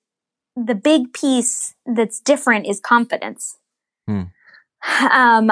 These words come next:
Speaker 1: I think that a lot of times when you're an actor, you're, you're, you're putting yourself out there, obviously, a lot more as an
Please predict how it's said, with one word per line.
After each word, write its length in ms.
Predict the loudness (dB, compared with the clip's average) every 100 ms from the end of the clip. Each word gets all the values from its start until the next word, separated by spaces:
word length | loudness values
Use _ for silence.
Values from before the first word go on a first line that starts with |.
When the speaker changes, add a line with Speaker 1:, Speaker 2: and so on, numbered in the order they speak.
| 2
Speaker 1:
I 80 | 0
think 360 | 2 2 4
that 220 | 4 2 0 -2
a 60 | 0
lot 240 | 2 2
of 100 | 0
times 460 | -6 -6 -6 -8 -8
when 240 | -8 -8
you're 580 | -6 -2 0 0 0 -2
an 120 | -4
actor, 320 | -2 -2 -4 -6
you're, 200 | -6 -4
you're, 220 | -2 -2 0 0
you're 140 | 0
putting 260 | -2 -2 0
yourself 340 | 0 2 0 2
out 200 | 2 2
there, 160 | -4 -4
obviously, 420 | -4 -6 -12 -12 -10
a 60 |
lot 300 | -2 -2 -2
more 180 | -10 -14 -14
as 100 |
an 80 | -18